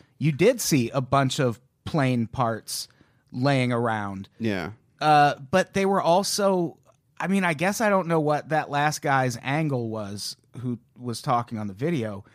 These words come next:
Speaker 1: but they seemed big enough that people would have seen them.
Speaker 2: Mm-hmm.
Speaker 1: Like that, let me
Speaker 2: Well, you also gotta remember these people are on the ground, you know?
Speaker 1: Right.
Speaker 2: At the time, and they're, they just don't see.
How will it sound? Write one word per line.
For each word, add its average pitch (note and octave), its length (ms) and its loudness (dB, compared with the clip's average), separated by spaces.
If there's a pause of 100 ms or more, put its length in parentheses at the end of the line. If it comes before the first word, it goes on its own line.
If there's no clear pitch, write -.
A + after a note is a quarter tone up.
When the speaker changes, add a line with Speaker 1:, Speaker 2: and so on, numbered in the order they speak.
(240)
Speaker 1:
but D#3+ 140 -4
they F3+ 140 0
seemed G#3 580 -2
big F3+ 220 0
enough C3+ 360 -2
that C3+ 200 -8
people D3 360 -6
would B2+ 200 0
have G#2+ 300 -6 (360)
seen E3 560 0
them. C2 320 -10 (340)
Speaker 2:
Mm-hmm. F#2+ 460 -6
Speaker 1:
Like E3+ 240 0
that, G#3 260 0 (720)
let - 1040 -10
me C#3+ 140 -2 (800)
Speaker 2:
Well, D3 100 0
you F3+ 100 6
also F#3+ 260 0
gotta B2 220 -2
remember A#2+ 220 0
these F#2+ 120 -4
people B2+ 200 -4
are G#2+ 40 0
on F#2+ 100 -2
the D2 60 -8
ground, G#2+ 500 -4 (180)
you G2+ 140 -4
know? G#2 240 -2 (460)
Speaker 1:
Right. B2 380 -2 (420)
Speaker 2:
At D#2+ 120 -14
the E2+ 100 -8
time, D2 300 -12
and C2 100 -12
they're, A#1+ 100 -12 (500)
they G2 120 -12
just F#2+ 160 -12
don't F#2 220 -8
see. F2 340 -12